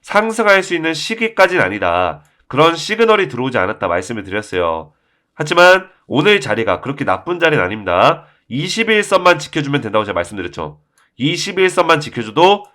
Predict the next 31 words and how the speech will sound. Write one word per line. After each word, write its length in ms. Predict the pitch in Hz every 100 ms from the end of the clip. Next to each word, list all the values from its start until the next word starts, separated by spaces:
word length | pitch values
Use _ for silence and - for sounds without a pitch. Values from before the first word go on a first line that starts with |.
| _
선방하는 580 | - 190 190 170 170 180
거다. 380 | 120 85 82 - _ _ -
이 320 | 139 202 214
자리만 460 | 135 110 131 131
깨지 280 | 180 202 214
않으면 260 | 147 104 110
된다. 320 | 95 85 78
그럼 160 | - 107
어떻게 140 | 101
된다? 440 | 104 139 190 196 _ _
다시 220 | - 139
한번 140 | 131
신고가 800 | 127 165 190 180 180 180 190 190 _ _
돌파 340 | 117 123 160
나올 220 | 123 90 123
수 140 | -
있다. 340 | 78 80 73 _
말씀드렸어요. 1080 | - 101 113 95 107 117 95 87 110 180 - _ _ _ _ _
자, 180 | - 139
그래서 300 | - 202 269
이엠 340 | 127 180 220
플러스 260 | 220 208 190
관련해서 580 | 151 135 123 170 117 87
다음 500 | - 110 170 202 190
주에 240 | 190 185
주가 380 | 151 - - 165
흐름이 260 | 185 214 170
어떻게 360 | - 156 151
나올 220 | 101 104 120
건지, 220 | 107 90
그리고 520 | 98 107 175 196 196